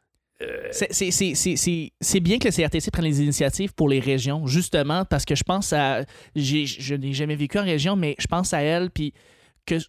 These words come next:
Speaker 2: commences à avoir des initiatives comme, bon, mais là, c'est parce que tu vas imposer l'Internet haute vitesse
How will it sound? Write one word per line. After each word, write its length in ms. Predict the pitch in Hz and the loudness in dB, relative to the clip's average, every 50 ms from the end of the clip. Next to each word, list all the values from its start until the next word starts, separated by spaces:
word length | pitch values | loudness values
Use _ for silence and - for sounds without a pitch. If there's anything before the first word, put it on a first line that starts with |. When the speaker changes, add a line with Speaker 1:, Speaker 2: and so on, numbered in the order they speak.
| - - | -12 -12
Speaker 2:
commences 300 | - - 156 160 185 - | -4 -2 0 0 2 2
à 40 | 202 | 2
avoir 120 | 160 151 170 | 2 2 2
des 160 | 165 143 143 | 2 0 0
initiatives 420 | 151 151 - 147 143 - 165 165 | -2 0 0 -2 -2 0 -2 -2
comme, 220 | - 160 147 143 131 | 0 0 -2 0 -2
bon, 180 | 135 147 147 - | -2 -4 -4 -6
mais 80 | 147 151 | -6 -4
là, 100 | 175 185 | -4 -4
c'est 80 | - | -2
parce 140 | - 139 - | -4 -4 -2
que 240 | - 139 131 127 123 | 0 0 0 0 0
tu 180 | - - - | -2 -4 -4
vas 120 | 135 143 139 | -2 -2 -2
imposer 520 | 139 131 - 151 143 139 127 135 160 165 160 | -2 0 0 0 0 0 0 0 0 0 0
l'Internet 540 | 151 143 143 131 - 147 139 151 160 - | 0 -2 -2 -2 -2 -2 0 -2 0 -2
haute 80 | 170 139 | -2 -2
vitesse 600 | 127 131 123 - 151 151 165 - - - - - | -2 -4 -4 -2 -2 -2 -2 -2 -6 -10 -12 -14